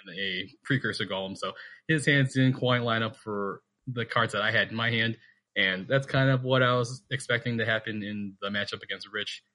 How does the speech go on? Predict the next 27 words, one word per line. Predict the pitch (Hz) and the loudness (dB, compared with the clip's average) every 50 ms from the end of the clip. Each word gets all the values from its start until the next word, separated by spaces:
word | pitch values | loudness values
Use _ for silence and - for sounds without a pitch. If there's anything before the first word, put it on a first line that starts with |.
| _ _ _ _ - | _ _ _ _ -4
So | - 123 | -2 0
game | 131 147 143 135 131 | 4 4 6 6 6
one | 131 131 127 | 6 6 6
against | 117 117 113 110 - - | 4 2 2 0 -2 0
Rich, | 113 113 110 107 - - | 0 2 2 2 0 -2
I | 117 113 110 | -2 0 2
had | 113 113 113 110 107 | 2 2 2 2 2
a | 104 | -2
pretty | - - - - 131 131 123 117 110 | -4 -6 -6 0 2 2 2 2 0
fast | - - 117 110 110 107 - | -2 0 0 2 2 0 -2
start, | - - 110 107 107 104 92 95 | -2 2 4 4 4 4 2 2
and | 107 104 98 95 98 104 104 | 0 0 0 0 -2 -6 -10
he | - - 180 190 190 190 190 | -8 -8 -10 -8 -10 -8 -4
had | 180 185 180 180 | -2 -2 0 0
a | 180 170 | 0 0
pretty | - - 190 180 175 | -2 -2 -2 -2 0
good | 165 170 165 | 0 -2 -2
start | - - 180 165 160 | -2 0 0 0 2
too. | - - 170 160 156 147 | 2 0 0 0 0 0
We | 139 139 | 0 -2
both | 135 139 139 131 | 0 0 -2 0
had | 127 120 117 | 0 0 0
a | 113 | 0
lot | 113 107 | 0 0
of | 104 - | -2 -2
creatures, | - 123 113 - 110 104 98 | -2 -2 -2 -2 -4 -8 -6
but | 104 101 | -8 -10